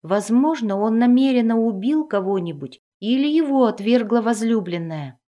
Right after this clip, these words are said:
А может быть, он слишком глубоко погрузился в колдовство,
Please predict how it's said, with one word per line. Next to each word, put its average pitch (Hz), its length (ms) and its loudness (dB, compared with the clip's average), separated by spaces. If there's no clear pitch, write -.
А 165 140 -4
может 233 480 -2
быть, 156 340 -12
он 190 180 -4
слишком 214 580 -2
глубоко 175 640 -2
погрузился 247 760 -2
в 254 80 -12
колдовство, 208 880 -2